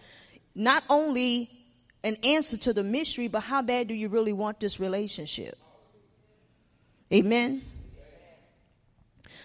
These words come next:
So, let me ask you guys a question. How many of you are having more visions, having more dreams, having more words? I know it's like an overflow <laughs> of encounters, okay?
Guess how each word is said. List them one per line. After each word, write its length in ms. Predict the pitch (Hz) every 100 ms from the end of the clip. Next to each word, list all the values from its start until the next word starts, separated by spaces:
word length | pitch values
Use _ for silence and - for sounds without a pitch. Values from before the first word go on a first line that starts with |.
| -
So, 440 | - 349 277 131 - - - - - - - _ _ _ _ _ _ _ _ _ _ _ _
let 80 | 208
me 60 | 180
ask 180 | 160 -
you 80 |
guys 240 | 160 147 165
a 60 |
question. 560 | - 180 175 - - 87
How 200 | - 240
many 220 | 269 254
of 140 | 220 196
you 140 | 202
are 40 |
having 360 | 196 190 180 175
more 280 | 175 196 208
visions, 680 | 208 208 202 220 202 202 202
having 300 | 170 151 160
more 280 | 180 208 214
dreams, 800 | 196 220 220 220 214 214 214 226
having 300 | 160 156 170
more 240 | 196 220
words? 640 | 214 233 233 233 226 220
I 100 | 214
know 180 | 214 220
it's 140 | 208
like 260 | 190 208 196
an 60 | 180
overflow 640 | 214 240 214 - 202 208 -
<laughs> 1040 | 254 - - 494 - 539 - - - -
of 220 | 233 262 226
encounters, 800 | 214 - 254 247 254 180 196 208
okay? 420 | 233 233 233